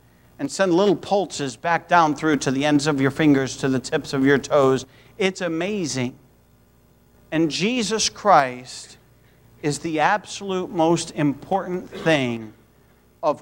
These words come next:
all time, because he is the head of the church. Without the head, without Jesus Christ, the church will not operate. Without, without following what the head does and says,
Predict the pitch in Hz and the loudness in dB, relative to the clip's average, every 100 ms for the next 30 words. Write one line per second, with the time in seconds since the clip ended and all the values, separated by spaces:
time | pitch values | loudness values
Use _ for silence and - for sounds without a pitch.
0 | - 147 147 - 151 120 110 104 - _ | 0 2 2 0 -2 0 -4 -12 -20 _
1 | _ _ _ _ 147 139 156 147 202 226 | _ _ _ _ -16 -2 -2 2 0 2
2 | 170 135 165 135 113 - 226 185 131 127 | -2 -2 -2 -4 -6 0 6 6 4 -2
3 | 131 - _ _ _ _ _ _ - 156 | -12 -16 _ _ _ _ _ _ 0 0
4 | 127 135 - 143 113 - - - - _ | 0 -10 -8 -8 -8 -10 -10 -10 -12 _
5 | _ _ _ _ _ _ _ _ _ _ | _ _ _ _ _ _ _ _ _ _
6 | - 165 202 190 233 240 208 180 - 233 | -12 2 4 4 2 2 2 0 -2 0
7 | 190 156 156 175 180 226 208 156 233 214 | 0 0 -2 -4 0 0 -2 -4 -2 -2
8 | 190 180 - 208 175 151 - 165 - 220 | -2 -4 0 2 2 0 -6 -4 0 0
9 | 175 165 - 151 160 156 151 147 147 - | 0 -4 -4 0 0 0 0 4 4 2
10 | 143 135 _ _ - _ _ _ _ _ | -10 -12 _ _ -20 _ _ _ _ _
11 | _ _ 180 214 220 254 226 180 - 202 | _ _ 8 10 10 8 2 -10 -14 -2
12 | 226 226 254 - - - 233 269 262 208 | 4 6 4 2 -12 2 4 6 4 2
13 | 202 190 220 220 190 156 233 226 170 190 | 2 2 2 2 0 2 2 2 0 4
14 | 226 240 196 165 196 170 - - 247 254 | 6 6 2 0 0 -2 -6 -2 0 2
15 | 220 196 | -2 -6